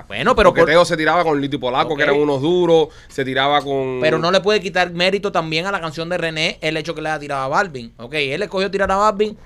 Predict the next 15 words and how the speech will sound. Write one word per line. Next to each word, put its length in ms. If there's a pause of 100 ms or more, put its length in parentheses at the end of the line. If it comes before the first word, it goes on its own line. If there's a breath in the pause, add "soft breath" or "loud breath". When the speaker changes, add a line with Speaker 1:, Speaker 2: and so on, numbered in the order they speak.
(100)
Speaker 2:
Balvin, 480
te 80
equivocaste 460
de 100
calle, 480
te 140
hiciste 320
gracioso 360
con 120
René 380
y 120
te, 380 (100)
te 140
Speaker 1:
¿Pero 20
por 100